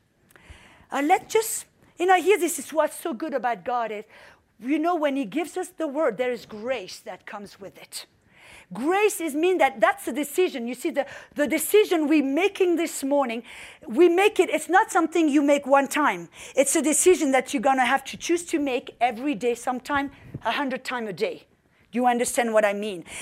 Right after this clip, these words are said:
And in order to stand by your word, you need the grace of God, that divine ability to do what's not humanly possible.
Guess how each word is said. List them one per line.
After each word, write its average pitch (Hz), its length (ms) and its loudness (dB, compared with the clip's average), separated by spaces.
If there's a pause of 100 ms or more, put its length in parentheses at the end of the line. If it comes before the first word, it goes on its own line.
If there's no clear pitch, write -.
And 269 100 4
in 294 120 4
order 403 340 6
to 370 240 6
stand 359 400 2
by 330 100 4
your 277 200 0
word, 285 320 4 (260)
you 330 220 6
need 339 240 4
the 262 100 -2
grace 254 380 -2
of 220 160 -6
God, 208 260 0
that 233 200 0
divine 302 460 0
ability 311 560 -4
to - 160 -8
do 277 220 0
what's 285 300 -2
not 294 160 0
humanly 277 480 -4
possible. 247 600 -8